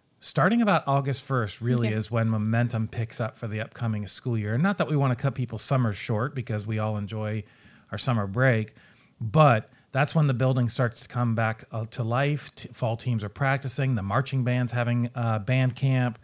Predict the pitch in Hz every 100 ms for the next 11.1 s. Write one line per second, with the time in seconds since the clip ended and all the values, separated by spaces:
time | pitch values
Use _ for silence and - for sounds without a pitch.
0 | - - - _ - 117 110 107 104 95
1 | - - _ _ 117 120 131 123 113 -
2 | 123 117 117 113 113 110 110 117 113 156
3 | 147 135 113 117 - 120 117 120 117 101
4 | 117 113 127 160 160 156 135 139 139 131
5 | 101 107 107 107 107 107 104 110 98 101
6 | - _ _ _ 104 98 98 110 - 104
7 | 95 - 98 101 98 - 104 98 104 101
8 | 101 98 95 104 104 104 - - - 120
9 | 120 - - 113 - 131 113 107 107 -
10 | 117 104 101 104 107 - 98 104 104 101